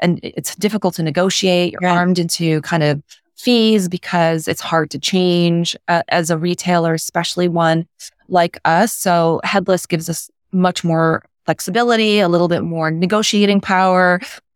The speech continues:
Speaker 1: Uh, we can look more broadly across and take advantage of technology and where it's going. I'm, I'm super excited about where A I will, more A I being embedded into some of the tech stack solutions we'll be using in the future as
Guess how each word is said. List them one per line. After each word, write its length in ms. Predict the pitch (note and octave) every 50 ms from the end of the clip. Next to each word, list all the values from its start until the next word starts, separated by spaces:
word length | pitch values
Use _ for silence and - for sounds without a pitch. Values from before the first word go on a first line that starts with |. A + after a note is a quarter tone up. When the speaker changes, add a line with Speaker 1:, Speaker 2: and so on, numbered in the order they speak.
| _ _
Speaker 1:
Uh, 120 | - F3+ D#3+
we 80 | E3+ F3+
can 160 | - F3 E3+
look 140 | E3+ F#3+ - _ _ _ _ _ _ _ -
more 180 | F3+ F3+ F3
broadly 420 | E3+ - F3+ F3+ F3+ F3+ F3 F#3 F3+
across 540 | F3 - - F3 E3+ E3 E3 E3 E3 - -
and 80 | E3
take 180 | - - E3+ -
advantage 500 | E3+ D#3 D3+ D#3+ D#3+ D#3+ E3 E3 D3+ -
of 300 | - - D#3+ D#3 D#3 C#3+ D3 - - - - _
technology 480 | - G#3+ - A3 G#3+ A#3+ C#4+ D#4 A#3+ A#3+
and 120 | G#3 F#3
where 100 | F3 D#3+
it's 140 | E3+ - -
going. 460 | - E3 E3 F3+ F#3 F3 E3 D#3 D#3+
I'm, 160 | E3 E3 E3+ - -
I'm 160 | F3 E3+ E3
super 380 | - - - G3+ - - G3
excited 440 | F#3 F3+ - - F#3 E3+ E3+ E3+ E3+
about 480 | E3+ E3 E3+ D#3+ D#3+ D#3 D#3+ D#3 - _ - - - _ _ _
where 160 | - F3+ F3
A 140 | - F3+ F3
I 360 | E3 D#3+ D#3+ D#3+ E3 E3 E3+
will, 380 | F3 E3 F3 E3+ D#3+ D#3+ D#3+ D#3
more 340 | D#3+ E3+ F3 F3 F#3 F#3+ F3+
A 120 | E3+ E3+ E3
I 160 | D#3+ E3 E3
being 260 | D#3 E3 E3 D#3 D#3
embedded 600 | D#3 D3+ D3+ D3 D#3+ D#3 D#3 E3 F3+ F3 E3+ - -
into 680 | F3 E3+ E3 E3 - - - F3 E3+ D#3+ D#3+ D#3+ D#3+ D#3+ - - - - -
some 280 | - - F3+ E3 D#3+
of 140 | E3 E3 D#3
the 200 | D3+ E3 D#3+ D#3 D3+
tech 180 | - - D#3+
stack 240 | - - - D#3+ -
solutions 460 | - - D#3+ D#3 E3 - G3+ G3+ G#3
we'll 120 | G3 F#3+ F3
be 120 | D3+ E3
using 400 | D#3+ D#3+ D#3 D#3+ E3 E3 G3 F#3+
in 80 | F3+ D#3+
the 60 | D#3+
future 560 | - - D3+ D3+ D3+ - A3+ B3+ C#4 D4+ - -
as 360 | - D#3 D#3 D#3 D3+ D#3+ -